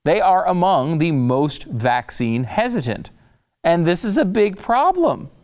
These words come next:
B L M is essentially the activist arm of the anti-racism movement. The academic arm, represented by author and of Anti-Racist Baby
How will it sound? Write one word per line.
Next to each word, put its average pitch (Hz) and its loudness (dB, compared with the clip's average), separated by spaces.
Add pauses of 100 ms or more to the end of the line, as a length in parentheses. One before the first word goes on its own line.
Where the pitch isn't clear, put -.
(200)
B 208 2
L 202 2
M 240 0
is 175 0
essentially 214 0
the 196 0
activist 165 -4
arm 170 0 (300)
of 151 0
the 160 -2
anti-racism 139 0
movement. 101 -6 (480)
The 147 0
academic 151 -2
arm, 127 -2 (260)
represented 113 -4
by 107 0
author 113 -2
and 110 -4
of 113 -2
Anti-Racist 110 -4
Baby 117 -4